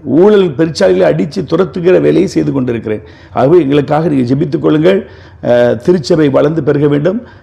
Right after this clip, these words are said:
அஹ், ஊழியர்கள் ஊழியம் செய்து ஆத்துமாக்களை, அஹ், பெருக்கும்படியாக உங்களுக்கு நான் அறிவுறுத்துகிறேன். உங்களுக்கு கொடுக்கப்பட்ட இறைப்பணியை மாத்திரம் நீங்கள் செய்யுங்கள். இந்த அரசியலுக்குள் வர வேண்டாம். ஆண்டவர் உங்களையும் உங்கள் குடும்பத்தையும் ஆசீர்வதிப்பாராக.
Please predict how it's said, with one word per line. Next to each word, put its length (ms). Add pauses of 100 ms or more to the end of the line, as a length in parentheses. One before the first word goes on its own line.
(140)
அஹ், 220
ஊழியர்கள் 720
ஊழியம் 460
செய்து 300
ஆத்துமாக்களை, 680 (360)
அஹ், 200
பெருக்கும்படியாக 840 (380)
உங்களுக்கு 460
நான் 140
அறிவுறுத்துகிறேன். 680 (360)
உங்களுக்கு 360
கொடுக்கப்பட்ட 520 (380)
இறைப்பணியை 640
மாத்திரம் 460
நீங்கள் 140
செய்யுங்கள். 480 (200)
இந்த 200
அரசியலுக்குள் 600
வர 240
வேண்டாம். 420 (400)
ஆண்டவர் 520
உங்களையும் 440
உங்கள் 220
குடும்பத்தையும் 560
ஆசீர்வதிப்பாராக. 840